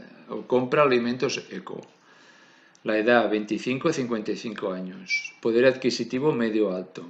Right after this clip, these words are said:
Sensible al medio ambiente. Preocupado por la nutrición sana. Salud.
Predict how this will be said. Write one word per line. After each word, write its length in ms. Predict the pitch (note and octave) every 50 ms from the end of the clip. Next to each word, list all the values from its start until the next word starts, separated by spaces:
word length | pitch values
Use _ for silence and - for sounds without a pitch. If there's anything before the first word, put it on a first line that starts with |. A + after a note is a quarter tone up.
| - - _
Sensible 680 | - - - A2+ G#2 - - - C3 B2 C3+ D3 D3+
al 140 | C#3 B2 A2+
medio 300 | A2 A2 G#2+ A2 A2 A2
ambiente. 500 | G2+ F#2+ F2+ F#2 F#2 F#2 F2 - F#2+ F#2+
Preocupado 720 | - A#2 A2+ A2 A#2 A2+ G#2+ A2+ A#2+ A#2+ B2+ D3 D#3+ D#3
por 140 | D3+ C3 A#2
la 100 | A2+ A2
nutrición 540 | G#2+ G#2 G2+ - F#2+ F#2 - A2 G#2+ G#2+ G#2
sana. 480 | - - G#2 G2+ F#2+ F#2+ F#2 E2 - - _ _ _ _ _ _ _ _ _ _ _ _ _ _ _ _ _ _ _ _ _ _ _ _ _ _ _
Salud. 400 | - - G2+ F#2 F#2+ F#2+ F#2+